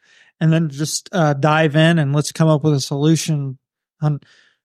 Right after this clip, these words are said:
thank goodness that we have some <laughs> reserves, but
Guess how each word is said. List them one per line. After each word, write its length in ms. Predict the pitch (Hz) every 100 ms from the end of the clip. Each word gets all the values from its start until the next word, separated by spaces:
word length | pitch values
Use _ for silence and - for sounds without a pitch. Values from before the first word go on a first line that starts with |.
| _
thank 240 | 170 160
goodness 360 | 156 151 156 -
that 140 | 147
we 140 | 147 135
have 220 | 147 151
some 200 | - 151
<laughs> 0 |
reserves, 640 | 143 117 190 185 175 151 139
but 320 | 151 131